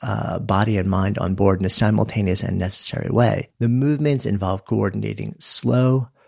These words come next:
fluid movement and deep breathing. And this can help increase focus, reduce stress, and improve body awareness. And dance, some kinds of dance.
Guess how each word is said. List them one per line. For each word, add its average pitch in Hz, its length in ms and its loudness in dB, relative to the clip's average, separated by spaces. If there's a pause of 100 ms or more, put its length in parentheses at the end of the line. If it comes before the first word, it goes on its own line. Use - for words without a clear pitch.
(160)
fluid 123 720 2
movement 110 600 0
and 98 220 -4
deep 110 240 -2
breathing. 101 500 -2 (320)
And 120 160 2
this 127 180 2
can 117 140 0
help 107 220 2
increase 101 360 -4
focus, 117 540 0
reduce 95 300 -2
stress, 107 420 2 (480)
and 98 100 2
improve 92 340 2
body 98 260 -2
awareness. 92 680 0
And 139 220 2
dance, 131 560 2
some 196 340 2
kinds 95 320 -2
of 90 140 -6
dance. - 380 -4